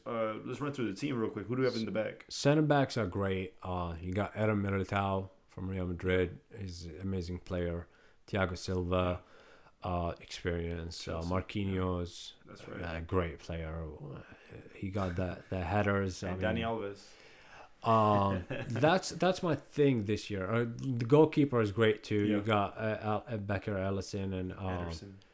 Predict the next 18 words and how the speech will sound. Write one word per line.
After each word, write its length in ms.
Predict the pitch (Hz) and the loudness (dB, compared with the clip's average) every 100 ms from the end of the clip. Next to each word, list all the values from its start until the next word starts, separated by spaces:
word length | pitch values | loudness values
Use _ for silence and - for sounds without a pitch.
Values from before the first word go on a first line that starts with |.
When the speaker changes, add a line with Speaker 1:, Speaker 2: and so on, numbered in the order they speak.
| _ - | _ -6
Speaker 2:
uh, 460 | 98 90 87 87 90 | -2 0 0 -2 -4
Ederson. 640 | 104 98 101 - 98 95 90 - | -2 0 0 -2 -2 -2 -6 -8
So 320 | - 95 92 - | -2 0 0 0
two, 220 | 131 120 | 0 0
two 180 | - 123 | 0 0
amazing 320 | 104 101 92 | 0 0 -2
Speaker 1:
Yeah, 40 | 90 | -2
yeah. 80 | 90 | -2
Speaker 2:
goalkeeper 540 | 85 92 - 85 82 | -2 -6 -6 -6 -6
for 360 | - 92 87 85 - - | -6 -6 -6 -8 -18 -6
Liverpool 500 | 101 104 95 - 90 | -2 0 0 -2 -2
and 120 | 87 | -2
City. 280 | 92 87 82 - | -4 -4 -6 -12
Speaker 1:
Yeah. 60 | 101 104 - - - | -16 -16 -18 -20 -12
Speaker 2:
The, 640 | 110 104 104 113 110 107 92 - _ | -4 -2 4 6 6 4 0 -6 _
the 280 | - 113 110 | -10 0 2
right 280 | 104 123 113 | 6 4 6
backs 500 | 117 113 104 - | 4 4 2 -4